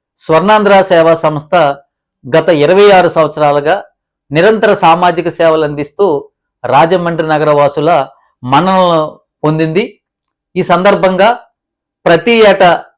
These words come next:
స్వర్ణాంధ్ర స్వచ్ఛంద సేవా సంస్థ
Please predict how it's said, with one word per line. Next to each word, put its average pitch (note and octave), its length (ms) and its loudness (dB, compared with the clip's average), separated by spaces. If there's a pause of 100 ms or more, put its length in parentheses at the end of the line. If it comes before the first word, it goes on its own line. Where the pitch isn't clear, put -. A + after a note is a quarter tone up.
స్వర్ణాంధ్ర G3 800 0 (440)
స్వచ్ఛంద G3+ 380 0
సేవా E3+ 360 0
సంస్థ D#3 380 -6